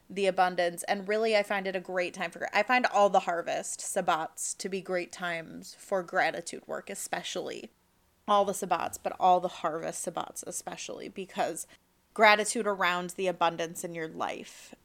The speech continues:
Um, and to get really, get really different with what that can mean, I spent over a year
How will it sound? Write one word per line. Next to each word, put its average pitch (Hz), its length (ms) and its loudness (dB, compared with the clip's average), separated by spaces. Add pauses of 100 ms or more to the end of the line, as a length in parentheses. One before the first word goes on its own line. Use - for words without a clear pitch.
Um, 175 520 0 (720)
and 202 460 2 (640)
to 277 160 2
get 262 220 8
really, 277 540 4 (520)
get 240 220 8
really 285 280 0
different 214 580 -4
with 202 220 -2
what 190 200 0
that - 180 2
can 196 220 -6
mean, 190 460 -6
I 190 480 2 (920)
spent 226 580 6
over 240 340 4
a 247 80 2
year 208 640 -2